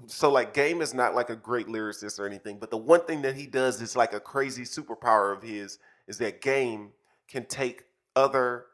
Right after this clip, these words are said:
swaggers, cadences, rhyme schemes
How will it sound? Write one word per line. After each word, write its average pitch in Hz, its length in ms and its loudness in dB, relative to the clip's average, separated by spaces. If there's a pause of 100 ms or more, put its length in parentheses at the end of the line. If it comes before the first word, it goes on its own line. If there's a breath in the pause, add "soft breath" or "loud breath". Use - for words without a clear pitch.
(440)
swaggers, 139 960 0
cadences, 127 840 -4
rhyme 123 280 4
schemes 123 580 -10